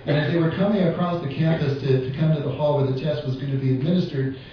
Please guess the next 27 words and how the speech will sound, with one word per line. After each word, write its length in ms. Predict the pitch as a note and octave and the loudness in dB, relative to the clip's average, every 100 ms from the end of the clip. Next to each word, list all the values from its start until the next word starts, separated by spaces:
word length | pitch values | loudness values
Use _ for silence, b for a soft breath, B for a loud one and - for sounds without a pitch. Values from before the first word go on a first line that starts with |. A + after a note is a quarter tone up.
| B B - | B B -6
there 200 | D#3+ E3+ | 2 4
were 140 | E3+ E3+ | 6 4
people 520 | G#3+ B3+ A3 E3+ D3+ | 2 0 2 2 4
that 320 | C3+ C3+ - | 4 2 4
needed 360 | F3 A3 - - | 4 4 2 0
help 320 | A3 - - | -2 0 0
along 360 | C3 C#3 C#3 C#3 | 2 4 2 0
the 60 | |
way. 420 | D3 F3+ B2 G#2+ - B B B D3 | 0 0 0 -4 -8 B B B 2
And 160 | C3+ | 4
they 140 | C#3 C#3+ | 4 2
were 160 | C#3 | 0
trying 320 | C#3 F#3 F#3 | 0 2 2
to 80 | D3+ | 0
get 220 | D#3 F3 | -2 -2
their 100 | E3 C3 | 0 0
attention 480 | C3 D#3+ D#3+ F3+ C#3+ | 0 0 0 0 0
and 120 | C3 | 0
trying 240 | D#3+ D#3 | 0 0
to 20 | C#3+ | -2
get 180 | C#3+ - | -4 -4
them 80 | |
to 80 | C3 | -4
stop 380 | B2+ C#3+ C#3+ C#3 | -4 -4 -4 -4
and 100 | B2+ | -4
help 300 | B2 D3 - | -2 -2 -2
them, 280 | D3 D3 | -2 -2